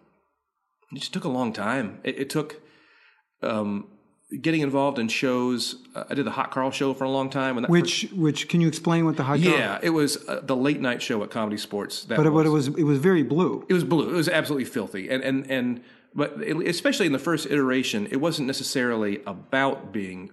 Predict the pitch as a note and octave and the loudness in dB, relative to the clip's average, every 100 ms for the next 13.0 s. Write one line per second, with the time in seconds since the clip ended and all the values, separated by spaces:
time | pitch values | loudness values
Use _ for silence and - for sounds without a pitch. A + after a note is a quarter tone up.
0 | - - B2+ F#2+ G2+ F#2 G2+ - - - | -20 -6 -4 -2 -4 -6 -8 -14 -10 -6
1 | C3+ B2 - B2+ - A#2 C3 D3 C3+ A2+ | -4 -2 -2 -4 -4 -2 2 2 2 0
2 | A2 - - - - - A2+ G#2+ G#2+ F2+ | -4 -10 -20 -14 -8 -2 -2 -4 -8 -6
3 | A2+ G#2+ F2+ F2+ F2+ - - - - _ | -4 -4 -6 -10 -12 -16 -20 -20 -20 _
4 | B2 A2+ A2+ A2+ G#2+ G#2 A#2 C#3 C#3 B2 | -4 -4 -4 -4 -4 -2 0 0 2 0
5 | B2 A2+ A#2 A2+ G2+ - - A#2+ A2 G#2+ | 0 -2 -2 -2 -2 -6 -2 0 0 -2
6 | - B2+ B2+ C#3 C#3 - C3 B2+ A#2 G#2+ | -2 0 2 2 0 -2 0 0 0 0
7 | G#2 G#2+ - - - _ - - A#2+ G#2+ | 0 -2 -6 -12 -20 _ -6 -2 0 0
8 | A2+ A#2+ A#2+ B2 B2 - - _ _ - | 2 2 2 2 -2 -6 -20 _ _ -20
9 | - - - C3+ C3+ C3+ B2+ A#2+ A#2+ A#2 | -20 -12 0 2 2 2 2 2 0 -2
10 | C#3 B2+ A#2 G2+ C3 B2 A#2 A2+ A2 G#2+ | -2 -2 -2 -2 0 2 2 2 2 2
11 | A2 A2 - - - C3 A#2 G#2+ A2 G#2 | 2 0 -2 -10 -2 0 2 0 -2 -2
12 | F#2+ F#2+ F#2+ G2 G2 G2+ G2 F#2+ F#2+ F#2 | -4 -6 -6 -8 -8 -8 -6 -6 -6 -8